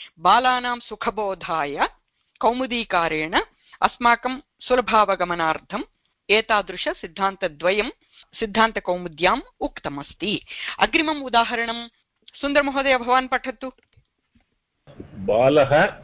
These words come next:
Speaker 2: इह, अ, विसर्गसन्धि, बालः इह विसर्गसन्धिः, अत्रापि तथा। बाल योगे सु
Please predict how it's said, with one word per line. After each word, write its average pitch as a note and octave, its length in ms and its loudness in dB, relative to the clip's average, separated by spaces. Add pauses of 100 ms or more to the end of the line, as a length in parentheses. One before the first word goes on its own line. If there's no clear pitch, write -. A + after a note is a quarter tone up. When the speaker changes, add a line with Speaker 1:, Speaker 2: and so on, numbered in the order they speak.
(120)
Speaker 2:
इह, A2+ 260 2 (1080)
अ, A#2 100 2 (960)
विसर्गसन्धि, A#2+ 720 2
बालः C#3 680 2 (560)
इह B2 440 2 (160)
विसर्गसन्धिः, B2 920 0 (340)
अत्रापि C#3+ 440 2
तथा। A#2 580 -2 (460)
बाल B2 640 4 (640)
योगे B2+ 400 2
सु F#3+ 500 2